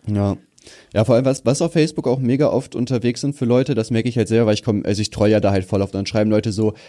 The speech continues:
„Ja, ja, wieder der Influencer, mach erst mal was Richtiges“, wo ich mir so denke, warum ist das denn nichts Richtiges? Also die Leute gehen ja halt wirklich davon aus, dass du halt quasi nur so deine Meinung haben darfst, wenn du halt irgendwie so einen Knochenjob hast, wo du halt acht Stunden am Tag arbeiten gehst.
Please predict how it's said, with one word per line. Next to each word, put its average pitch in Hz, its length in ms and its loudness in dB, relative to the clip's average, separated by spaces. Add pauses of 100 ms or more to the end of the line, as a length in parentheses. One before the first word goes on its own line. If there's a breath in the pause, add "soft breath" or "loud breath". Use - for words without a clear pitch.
„Ja, 117 200 4
ja, 117 300 4
wieder 123 200 2
der 113 180 4
Influencer, 113 680 0 (200 soft breath)
mach 123 180 0
erst 117 220 0
mal 117 100 2
was 110 220 0
Richtiges“, 101 460 -2
wo 117 40 4
ich 117 100 -2
mir 120 60 -2
so 110 80 -2
denke, 117 320 -4
warum 139 220 0
ist - 180 -6
das 135 160 -2
denn 117 140 0
nichts 143 200 -6
Richtiges? 92 540 -4 (560 soft breath)
Also 120 180 0
die 113 120 0
Leute 139 400 2
gehen 135 180 0
ja 156 80 2
halt 135 160 0
wirklich 139 220 -4
davon 135 260 -2
aus, 123 380 -2 (520 soft breath)
dass 131 200 0
du 143 60 4
halt 127 200 0 (160)
quasi 123 240 0
nur 127 220 2
so 165 100 -4
deine 139 220 0
Meinung 120 260 2
haben 151 220 -2
darfst, 135 200 0
wenn 120 120 0
du 120 60 4
halt 117 100 0
irgendwie 139 260 0
so 120 120 -2
einen 110 60 -2
Knochenjob 143 540 -2
hast, 143 220 0
wo 127 60 0
du 117 80 2
halt 110 120 2
acht 139 180 -2
Stunden 139 360 -2
am 123 100 -2
Tag 131 220 -2
arbeiten 113 340 0
gehst. 90 300 -6